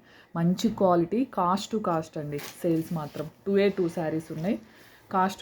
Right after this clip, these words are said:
కూడా నేను చెప్తున్నాను, ఇదిగోండి, స్క్రీన్ షాట్ తీసేసుకోండి. ఇది సింగిల్ శారీ తీసుకుంటే ఫిఫ్టీ రూపీస్ షిప్పింగ్ పడుతుంది. ఈరోజు ఎన్ని శారీస్, ఈ వీడియోలో మీరు ఎన్ని శారీస్ బుక్ చేసుకున్నా కానీ షిప్పింగ్ వచ్చేసి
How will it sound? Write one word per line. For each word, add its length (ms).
కూడా 160
నేను 160
చెప్తున్నాను, 540
ఇదిగోండి, 380
స్క్రీన్ 380
షాట్ 260
తీసేసుకోండి. 680
ఇది 180
సింగిల్ 340
శారీ 280
తీసుకుంటే 400
ఫిఫ్టీ 300
రూపీస్ 280
షిప్పింగ్ 380
పడుతుంది. 420
ఈరోజు 300
ఎన్ని 220
శారీస్, 320
ఈ 20
వీడియోలో 440
మీరు 220
ఎన్ని 240
శారీస్ 340
బుక్ 220
చేసుకున్నా 500
కానీ 240
షిప్పింగ్ 400
వచ్చేసి 340